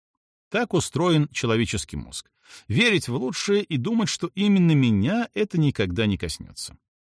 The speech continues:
Однако я убежден, что я смогу вас убедить делать растяжку, так как это может значительно повысить ваши результаты в беге. Вы так или иначе хотите улучшить свой результат. Вы вкладываетесь в тренировки,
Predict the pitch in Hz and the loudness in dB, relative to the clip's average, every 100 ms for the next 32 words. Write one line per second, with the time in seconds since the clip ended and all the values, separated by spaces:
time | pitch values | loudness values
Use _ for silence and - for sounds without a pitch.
0 | _ _ _ - 117 107 220 240 143 143 | _ _ _ -2 0 2 0 2 2 2
1 | 180 123 107 87 139 208 156 - 110 98 | 2 2 2 2 0 0 -2 0 0 2
2 | 165 151 - 127 117 117 139 113 101 110 | 0 0 0 0 0 0 2 2 0 -2
3 | 92 87 90 143 - 101 85 117 110 - | -2 -2 0 0 -2 -4 0 2 2 0
4 | - - 76 65 - 67 55 - 202 - | -2 -4 -8 -10 -10 -12 -10 -2 0 0
5 | 165 - 156 - 120 131 131 98 113 - | -4 -2 -4 0 2 2 2 2 0 0
6 | 175 147 131 104 95 156 147 123 117 131 | -2 0 0 0 -2 -2 -4 -2 0 0
7 | - 113 _ - 113 107 104 - 90 82 | 0 -2 _ -4 2 2 2 0 -4 -4
8 | 73 65 53 - _ _ _ _ _ _ | -8 -10 -14 -20 _ _ _ _ _ _
9 | _ _ _ _ _ - 110 226 254 240 | _ _ _ _ _ -4 2 2 2 -2
10 | 240 175 147 139 214 - 151 113 - 175 | 0 0 2 2 0 -2 -2 -2 -4 -6
11 | - 175 131 110 170 - 165 - 113 117 | -6 -2 0 0 -2 -2 -2 -2 0 2
12 | 98 82 69 - - _ _ _ _ _ | 0 -2 -8 -16 -20 _ _ _ _ _
13 | - _ 95 208 214 - 175 180 165 139 | -20 _ 0 2 2 -2 -2 2 2 2
14 | 147 - 135 123 101 90 71 - 65 | -2 -2 0 2 2 0 -6 -12 -14